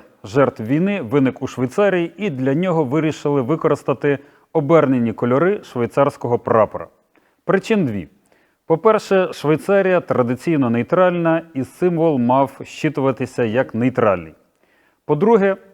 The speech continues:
це простий та легко впізнаваний символ, який нескладно наносити і який видно здалеку.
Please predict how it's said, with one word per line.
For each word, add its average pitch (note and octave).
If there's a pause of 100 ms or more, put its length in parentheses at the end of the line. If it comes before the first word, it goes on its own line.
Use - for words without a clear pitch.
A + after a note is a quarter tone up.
це D#3+
простий F3 (500)
та F3+
легко D#3
впізнаваний C3+
символ, F#2
який B2
нескладно C3
наносити D#3+
і F#3
який D3+
видно A2+
здалеку. F2+